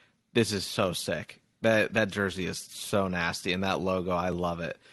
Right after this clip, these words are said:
So it's like, for me, it's, i-, in terms of, like, throwback, that's not the Magic. It's, it's that, and it's the Vancouver Grizzlies for me,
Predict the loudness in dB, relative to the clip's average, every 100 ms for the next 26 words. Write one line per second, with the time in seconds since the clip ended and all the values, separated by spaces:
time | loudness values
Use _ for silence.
0 | -20 _ 4 8 8 8 6 6 6 6
1 | 0 2 4 6 4 4 2 0 2 2
2 | 2 -2 0 0 0 0 -2 2 4 6
3 | 6 4 -2 -2 2 2 2 0 0 0
4 | -2 -4 -14 _ -4 -2 -2 -6 -6 0
5 | 4 8 8 4 0 -2 -2 -4 0 -2
6 | 0 -2 0 -2 0 -2 0 0 -2 -2
7 | -2 -2 -2